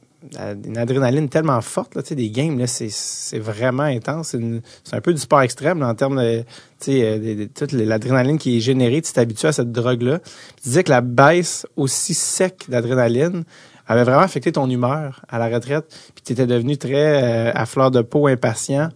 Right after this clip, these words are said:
puis que t'étais, puis t'étais comme plus <laughs> toi-même, euh, d'une certaine manière. Puis là, évidemment, là, les gens dans ta vie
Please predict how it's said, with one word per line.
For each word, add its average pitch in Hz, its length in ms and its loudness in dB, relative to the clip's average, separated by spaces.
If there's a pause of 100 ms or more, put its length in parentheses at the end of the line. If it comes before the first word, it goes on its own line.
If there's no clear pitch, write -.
(280)
puis - 100 -16
que 120 160 -2
t'étais, 123 320 -2 (200)
puis 123 300 -4
t'étais 107 280 -6
comme 117 200 -2
plus 170 140 -2
<laughs> - 0 -
toi-même, 151 580 2
euh, 127 100 -2
d'une 120 220 -2
certaine 127 260 -4
manière. 131 360 -2 (380)
Puis - 120 -10
là, 127 280 2
évidemment, 117 540 -4
là, 127 100 -2
les 117 300 -2
gens 127 160 -2
dans 123 140 2
ta 120 140 -2
vie 127 300 -4